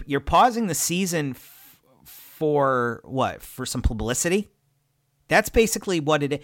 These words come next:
that's basically what it is. It's publicity for the N H L,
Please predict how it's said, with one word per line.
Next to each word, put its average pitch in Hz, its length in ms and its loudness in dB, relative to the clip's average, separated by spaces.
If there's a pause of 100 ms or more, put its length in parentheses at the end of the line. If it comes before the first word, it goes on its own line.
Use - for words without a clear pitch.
(280)
that's 220 260 4
basically 147 640 -2
what 127 320 -2
it 107 100 -4
is. - 400 -6 (420)
It's 147 160 -2
publicity 110 840 -2
for 110 260 -4
the 104 140 -4
N 101 80 -4
H 90 220 -4
L, 113 260 4